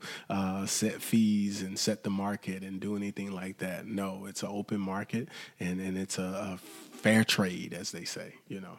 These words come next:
it's a fair trade out here. So I, I, I tell my students that, um, you, you, you earn,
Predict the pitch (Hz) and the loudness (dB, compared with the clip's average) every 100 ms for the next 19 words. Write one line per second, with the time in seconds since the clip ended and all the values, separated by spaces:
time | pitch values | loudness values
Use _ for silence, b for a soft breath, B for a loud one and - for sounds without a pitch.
0 | - - - 101 98 - 98 92 90 87 | -16 -18 -12 -8 -8 -6 -6 -8 -8 -10
1 | 90 95 - B B B B - 98 90 | -10 -12 -14 B B B B -2 0 0
2 | 92 98 98 101 - - 101 98 101 92 | -2 2 2 2 0 -2 0 0 0 0
3 | 92 98 - 98 92 92 - 95 92 92 | 0 0 0 0 -2 -4 -4 -4 -4 -4
4 | 92 92 95 98 98 104 98 101 117 123 | -4 -4 -6 -2 -2 -2 -2 0 0 0
5 | _ - 101 120 151 - 117 117 95 92 | _ -10 0 2 2 2 2 4 2 -2
6 | 92 92 | -6 -10